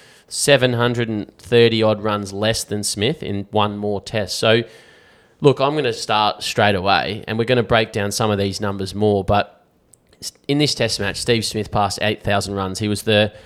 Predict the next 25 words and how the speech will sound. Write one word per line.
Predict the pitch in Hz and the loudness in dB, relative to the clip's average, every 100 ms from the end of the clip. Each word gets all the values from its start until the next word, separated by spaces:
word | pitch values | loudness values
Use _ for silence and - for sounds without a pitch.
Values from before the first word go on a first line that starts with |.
| - _ | -20 _
he, | - 120 - | -4 -4 -2
he | 120 123 | -2 2
broke | 135 135 131 | 6 6 6
the | 120 | 2
record, | 117 117 117 120 | 0 0 -2 -2
or | 113 101 | 0 0
he's | 110 104 | -2 -4
now | 113 123 127 | 2 4 4
the | 110 | 2
fastest | - - 117 117 - 117 - | 0 4 6 6 2 -4 0
to | 113 | 2
eight | 110 | 2
thousand | - 110 101 | 0 -2 0
runs, | 107 143 | 0 0
hundred | 143 - 135 131 | 0 0 2 2
and | 123 | -2
fifty-one | 131 120 113 107 104 | -4 -4 -4 -2 0
innings | 110 120 107 | 0 -2 -6
it | - | -6
took | - 117 | -6 -6
Steve | - 110 101 | -4 -2 -2
Smith | - 107 127 - | -2 -2 -4 -6
to | - | -6
get | 90 - | -2 -2
there. | 143 170 220 | 2 0 0